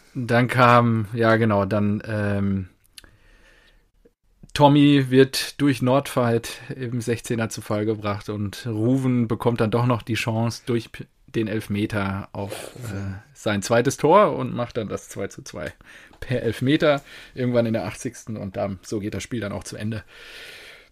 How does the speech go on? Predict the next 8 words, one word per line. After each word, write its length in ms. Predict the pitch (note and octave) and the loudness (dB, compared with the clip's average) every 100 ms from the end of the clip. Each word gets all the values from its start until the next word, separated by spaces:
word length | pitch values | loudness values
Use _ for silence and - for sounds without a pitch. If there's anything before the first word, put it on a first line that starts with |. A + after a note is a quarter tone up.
| _ _ _ _ | _ _ _ _
Da 160 | C#3 C#3 | 6 8
wär 140 | D3+ | 8
mehr 160 | C#3+ D3 | 10 10
drin 160 | D#3+ | 8
gewesen 320 | F3+ F3+ F#3 F3+ | 8 6 6 4
für 80 | |
die 100 | E3+ | 2
Düsseldorfer. 640 | F3 F3+ E3+ E3+ G3 G#3+ | 2 2 2 2 2 0